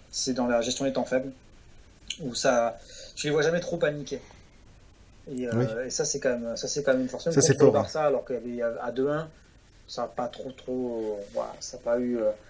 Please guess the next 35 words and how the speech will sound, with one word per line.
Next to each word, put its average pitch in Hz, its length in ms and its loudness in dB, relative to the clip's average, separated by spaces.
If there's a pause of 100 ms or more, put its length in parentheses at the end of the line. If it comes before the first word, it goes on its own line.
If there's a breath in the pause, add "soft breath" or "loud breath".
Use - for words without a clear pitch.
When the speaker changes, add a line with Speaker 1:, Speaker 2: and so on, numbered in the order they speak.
(260 soft breath)
Speaker 1:
il 131 60 2
y 127 40 4
a - 20 -2
eu 147 180 -2
la, 139 180 4
la 131 80 2
transfert 135 300 -4
à 131 40 0
la 139 140 0
fin, 139 240 -8
mais 110 280 -16
tu - 100 -10
vois, 123 140 0
ça 117 160 -10
a 113 40 -10
pas, 131 640 -2 (1000 soft breath)
ça - 160 -18
a - 20 -20
pas 135 140 -8
été 131 200 -10
non 139 140 -8
plus, 147 320 -10
euh, 120 580 -2 (400)
ça - 140 -12
a 123 40 -10
été - 140 -8
relativement, 131 640 0
euh, 127 160 0
tranquille 127 480 -8 (640 loud breath)
pour 113 180 -8
un, 110 120 -6
pour 113 320 -8
un 113 40 -8
tel 117 140 -8
match. 107 380 -8